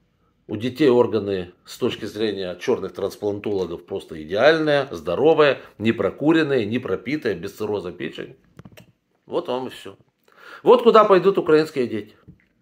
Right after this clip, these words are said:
которых воруют путинские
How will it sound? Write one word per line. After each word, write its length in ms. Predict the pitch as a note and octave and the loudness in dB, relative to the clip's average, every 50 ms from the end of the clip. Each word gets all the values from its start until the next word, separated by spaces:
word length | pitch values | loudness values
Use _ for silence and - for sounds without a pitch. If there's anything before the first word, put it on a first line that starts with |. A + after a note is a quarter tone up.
| _ _ _ | _ _ _
которых 540 | - D3+ - - E3+ F3 F3 F3 - - - - - - - - | -2 -2 0 4 4 4 6 4 4 0 -4 -16 -20 -20 -18 0
воруют 520 | F#2+ A#2 C3+ C#3+ D#3 F3 F#3 F3+ F3+ - | 4 4 6 6 6 6 4 4 2 0
путинские 960 | - D3 D3+ - D#3 C#3+ - - - C#3+ C#3+ C#3 C3 B2+ A#2+ A#2 A2+ G#2+ G#2 | -6 -6 -4 -4 -4 -6 -6 -6 -6 -2 2 4 4 6 6 4 4 2 -2